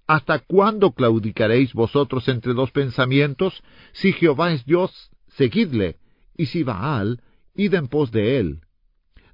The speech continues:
También en el tiempo de Jesús hubo un momento de decisión entre la multitud que le seguía. Después de mostrar claramente lo que significaba seguirlo a él, leemos en Juan seis, sesenta y seis al sesenta y ocho,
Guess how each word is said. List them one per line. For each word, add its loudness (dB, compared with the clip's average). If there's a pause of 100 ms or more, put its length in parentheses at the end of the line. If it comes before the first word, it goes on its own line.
También 0
en -2
el -2
tiempo -4
de -2
Jesús -4
hubo 2
un -6
momento -4
de 2
decisión -4
entre -4
la -2
multitud -2
que 0
le 0
seguía. -2 (580)
Después -4
de -2
mostrar -6
claramente -4
lo 0
que -10
significaba -8
seguirlo -2
a -4
él, 2
leemos -2
en -8
Juan -4
seis, -4
sesenta -6
y -4
seis -4
al -4
sesenta -8
y -2
ocho, -2